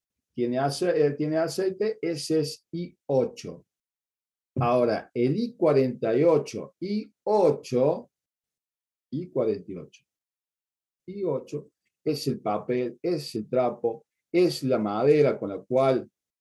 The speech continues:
movimos y se impregnó con aceite.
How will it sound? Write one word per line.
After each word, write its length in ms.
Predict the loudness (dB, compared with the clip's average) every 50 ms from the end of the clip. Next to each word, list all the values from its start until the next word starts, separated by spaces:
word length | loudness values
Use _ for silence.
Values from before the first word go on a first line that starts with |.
| _ _ _ _ _ _ _ _ _ _ _ _ _ _ _ _ _ _ _ _ _ _
movimos 1120 | -16 -12 -8 -6 -4 -2 0 2 2 2 2 2 2 0 0 -2 -4 -6 -8 -12 -18 -20 _ -14
y 120 | -14 -14
se 120 | -12 -10 -10
impregnó 840 | -10 -8 -8 -8 -6 -4 -4 -2 0 0 0 0 -2 -4 -10 _ _ _ _ _ _ _ _ _
con 340 | -12 -12 -12 -12 -12 -10
aceite. 720 | -10 -10 -10 -4 -2 0 0 0 0 -2 -4 -6 -6 -8